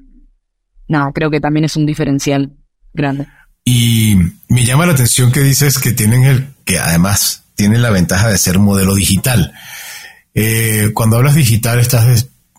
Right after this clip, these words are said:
Speaker 2: comentando que es un, algún aplicativo móvil, algún website que dentro de esta comunidad, por ejemplo, en el caso de Barranquilla, ¿tienen acceso?
Speaker 1: Sí, sí, sí. Entonces, Kipu tiene una app que se descarga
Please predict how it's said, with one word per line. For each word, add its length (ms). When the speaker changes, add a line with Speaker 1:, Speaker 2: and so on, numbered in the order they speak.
Speaker 2:
comentando 600
que 240
es 320
un, 360
algún 260
aplicativo 540
móvil, 500
algún 380
website 600
que 500
dentro 380
de 60
esta 180
comunidad, 500
por 120
ejemplo, 280
en 60
el 100
caso 260
de 60
Barranquilla, 580
¿tienen 300
acceso? 560
Speaker 1:
Sí, 440
sí, 180
sí. 140
Entonces, 680
Kipu 280
tiene 340
una 460
app 120
que 140
se 140
descarga 720